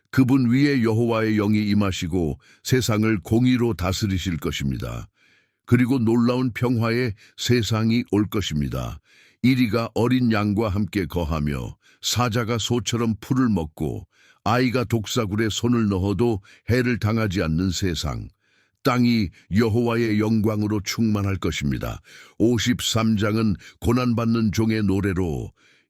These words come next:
예수 그리스도의 십자가를 정확히 묘사합니다. "그가 찔림은 우리의 허물 때문이요 그가 상함은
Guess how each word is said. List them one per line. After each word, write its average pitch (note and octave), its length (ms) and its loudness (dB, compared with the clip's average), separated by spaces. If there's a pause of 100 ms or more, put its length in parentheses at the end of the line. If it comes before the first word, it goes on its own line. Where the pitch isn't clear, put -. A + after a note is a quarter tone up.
예수 A#2+ 580 2
그리스도의 A2+ 500 0
십자가를 G#2 840 -2 (280)
정확히 G#2 640 0
묘사합니다. D#2 880 -2 (1040)
"그가 B2+ 320 2
찔림은 B2+ 560 0
우리의 A2+ 280 2
허물 B2 400 0
때문이요 F2 640 0 (460)
그가 A#2+ 240 2
상함은 A2+ 600 0